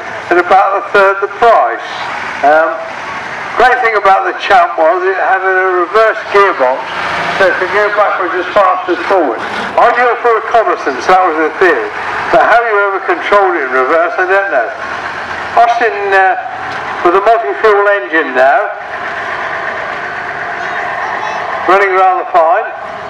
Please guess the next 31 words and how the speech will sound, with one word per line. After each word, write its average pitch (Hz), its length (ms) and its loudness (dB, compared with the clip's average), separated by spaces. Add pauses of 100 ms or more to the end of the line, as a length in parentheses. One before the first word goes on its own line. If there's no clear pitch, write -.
(720)
Thing 254 120 6
about 240 240 4
multi-fuel 208 640 2
engine, 190 360 0
if 196 120 0
you 214 80 4
haven't 226 160 0
got 220 200 2
any 190 280 0
diesel, 175 600 2 (680)
rather 190 340 4
than, 170 380 0
uh, 156 320 2
stopping, 214 480 2
they 180 160 0
could, 175 200 0 (120)
uh, 175 80 4 (240)
put 196 160 4
a 190 160 6
jet 202 340 2
fuel 156 300 2
in 156 180 -4
to 160 80 -6
keep 180 300 2
going. 170 400 2 (2250)
This, 427 160 4
of 440 100 0
course, - 240 4
is 185 100 2
a - 80 0
great 208 300 2